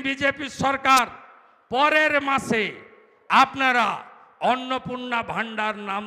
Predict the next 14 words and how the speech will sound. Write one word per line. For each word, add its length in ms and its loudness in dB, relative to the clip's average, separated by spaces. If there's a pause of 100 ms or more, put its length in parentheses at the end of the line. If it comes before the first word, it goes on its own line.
দিয়ে 240 6 (500)
তিন 220 -8
হাজার 400 0
টাকা 260 -4
করে 260 -6
পাবেন। 380 -10 (1400)
দিব্যাঙ্গ 540 4 (100)
ভাতা, 440 2 (800)
বিধবা 560 2
ভাতা, 440 0 (2250)
দিব্যাঙ্গ 540 6 (100)
ভাতা, 420 2 (800)
বিধবা 500 2
ভাতা 420 2